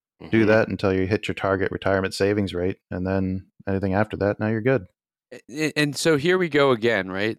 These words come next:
Speaker 3: Like, th-, I agree with that. But let's just go back to the, what we talked about at the beginning.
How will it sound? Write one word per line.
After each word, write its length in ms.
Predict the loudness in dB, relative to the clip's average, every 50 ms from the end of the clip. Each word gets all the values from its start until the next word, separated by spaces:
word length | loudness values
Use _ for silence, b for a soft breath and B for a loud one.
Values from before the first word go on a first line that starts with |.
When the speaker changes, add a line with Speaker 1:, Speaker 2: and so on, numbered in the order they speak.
| _ -6
Speaker 3:
Like, 160 | -6 -2 0
th-, 200 | 2 2 2 2
I 100 | 2 2
agree 360 | 2 2 0 0 2 2 2 2
with 200 | 2 0 0 -2
that. 320 | -2 0 0 0 -2 -4 _ _ _ -4
But 160 | -2 0 2
let's 180 | 2 2 2
just 180 | 2 0 2 2
go 120 | 2 2 4
back 220 | 4 4 2 2 0
to 100 | 0 0
the, 140 | 2 2
what 100 | 2 2 0
we 60 | 0
talked 220 | 0 0 0 0 0
about 100 | 0 0 0
at 40 | -2
the 40 | -4
beginning. 460 | -6 -4 -4 -2 -2 -4 -6 -8